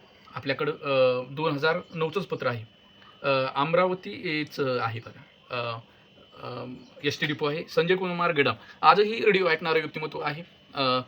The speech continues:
खूप अमरावतीच्या भागामध्ये किंवा आमच्या, अ, सगळ्यात महाराष्ट्रातील आकाशवाणीला पत्रव्यवहार करणारं मा-, अ, व्यक्तिमत्व आहे. अ, स-, अ, संजय, अ,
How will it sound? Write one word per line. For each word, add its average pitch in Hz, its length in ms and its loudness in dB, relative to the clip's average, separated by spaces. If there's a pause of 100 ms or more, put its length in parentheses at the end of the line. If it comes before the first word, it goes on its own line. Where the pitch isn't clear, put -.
(240)
खूप 147 180 -2
अमरावतीच्या 135 600 2
भागामध्ये 139 440 -2
किंवा 139 220 -4
आमच्या, 135 280 -4 (360)
अ, 117 300 -2
सगळ्यात 170 320 0
महाराष्ट्रातील 147 400 -2
आकाशवाणीला 135 420 -4
पत्रव्यवहार 127 400 -6
करणारं 127 280 -6
मा-, 123 120 -6
अ, 135 300 -12
व्यक्तिमत्व 135 380 -8
आहे. 147 120 -4 (360)
अ, 139 220 2
स-, - 240 -16 (220)
अ, 139 200 0
संजय, 170 340 -4
अ, 147 480 -4